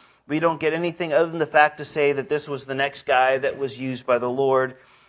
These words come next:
But again, the Lord didn't choose to record any of those details other than his name and the fact that he, that he, uh, was used by the Lord to save Israel. And then verse three, "After him arose Jair the Gileadite,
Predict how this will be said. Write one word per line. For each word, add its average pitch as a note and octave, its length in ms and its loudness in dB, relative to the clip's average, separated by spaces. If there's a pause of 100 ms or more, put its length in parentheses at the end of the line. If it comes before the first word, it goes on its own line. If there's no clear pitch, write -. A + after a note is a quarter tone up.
(180)
But A2+ 220 -2
again, B2+ 300 -4
the B2+ 80 -2
Lord B2 300 0
didn't A#2 240 -6
choose A#2+ 300 -8
to A#2+ 100 -8
record A#2 360 -4
any A#2+ 220 -4
of A#2 80 -6
those A2+ 260 -6
details C3 640 -2
other D#3+ 240 -4
than D3 140 -4
his B2 180 -4
name B2 380 -2
and A#2 80 -4
the A2 40 -10
fact A2 360 -4
that G#2 100 -12
he, A2 320 -12 (380)
that G#2 180 -10
he, G#2+ 320 -14 (640)
uh, G#2 160 -10
was A2 240 -10
used D#3+ 280 -8
by C3 100 2
the A2+ 80 -4
Lord A2+ 300 -6
to A2+ 80 -14
save A2 320 -8
Israel. A2 440 -6 (1160)
And D3+ 100 -2
then E3+ 100 -2
verse F3 280 -2
three, E3 260 -2
"After E3+ 380 0
him F#3 320 0
arose D#3+ 480 4
Jair D#3 760 4
the C#3 140 2
Gileadite, D3+ 800 2